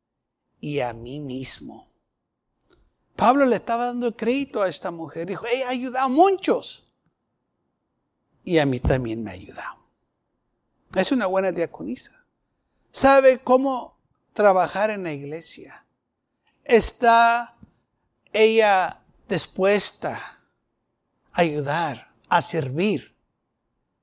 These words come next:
Y por eso tenía el puesto de diaconisa. Pero no termina. Segunda epístola de San Juan,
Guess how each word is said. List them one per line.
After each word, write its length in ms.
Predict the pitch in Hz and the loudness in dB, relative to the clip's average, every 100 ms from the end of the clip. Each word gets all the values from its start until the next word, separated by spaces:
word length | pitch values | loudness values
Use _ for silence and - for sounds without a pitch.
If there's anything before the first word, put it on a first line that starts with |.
| _ _ | _ _
Y 140 | 208 | -2
por 240 | 185 190 175 | 2 4 6
eso 320 | 190 - 190 | 4 2 -4
tenía 520 | 190 170 170 175 185 | -2 -2 -2 -4 -4
el 120 | 175 | -4
puesto 1000 | 151 - 247 302 277 - - 165 202 269 _ _ _ _ _ _ _ _ _ _ _ _ _ - | -6 0 6 6 6 -4 -8 -6 -6 -8 _ _ _ _ _ _ _ _ _ _ _ _ _ -10
de 140 | 135 | -8
diaconisa. 760 | 120 123 156 214 311 - - - _ _ _ _ _ _ _ _ _ _ _ _ _ | -8 -10 -10 -10 -12 -14 -20 -20 _ _ _ _ _ _ _ _ _ _ _ _ _
Pero 260 | 165 156 151 | 2 2 2
no 140 | 170 | 0
termina. 520 | 202 196 262 285 - _ _ _ _ _ _ _ _ _ _ | -2 0 -2 -2 -8 _ _ _ _ _ _ _ _ _ _
Segunda 440 | - 196 233 269 | 0 2 6 6
epístola 520 | 254 254 254 - 262 | 6 4 0 2 2
de 140 | 233 214 | 4 2
San 220 | 196 180 | -2 -6
Juan, 340 | 143 208 240 | 0 4 4